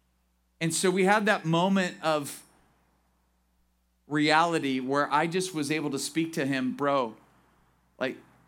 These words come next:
what else needs to go wrong in your life before you realize that you need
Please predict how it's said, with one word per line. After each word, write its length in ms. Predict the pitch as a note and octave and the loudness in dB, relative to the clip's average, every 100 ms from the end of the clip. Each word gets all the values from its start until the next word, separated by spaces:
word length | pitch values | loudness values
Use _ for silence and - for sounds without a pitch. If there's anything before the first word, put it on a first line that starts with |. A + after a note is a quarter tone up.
| _ | _
what 460 | B2 B2 C3+ F3+ G#3 | -20 -8 -2 0 0
else 360 | - E3+ E3+ - | 0 -2 -2 -6
needs 340 | D3 E3 D#3+ - | -6 -6 -8 -10
to 120 | C#3+ | -12
go 240 | B2+ C#3 | -6 -2
wrong 440 | A#2+ B2+ C#3 D3 C3+ | -2 -2 -2 -4 -4
in 120 | B2+ | -4
your 120 | B2 | -2
life 300 | B2 C#3 C#3+ | -2 -2 -2
before 360 | C3 - C3+ C3 | -8 -8 -4 -4
you 180 | B2 | -4
realize 640 | A#2 C3 D3 C#3 A#2 A#2+ - | -4 -2 -2 -2 -2 -4 -6
that 260 | B2+ A2+ | -6 -6
you 280 | B2 A#2+ D3+ | -8 -6 -6
need 540 | E3 D3+ D3+ C#3+ C3 | -6 -8 -8 -10 -10